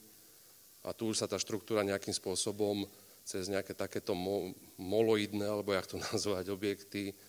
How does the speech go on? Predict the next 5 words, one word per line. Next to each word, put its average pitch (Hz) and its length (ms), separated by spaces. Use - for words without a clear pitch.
rozvoľňuje 101 600
smerom 95 640
von 98 240
z 82 80
mesta 87 420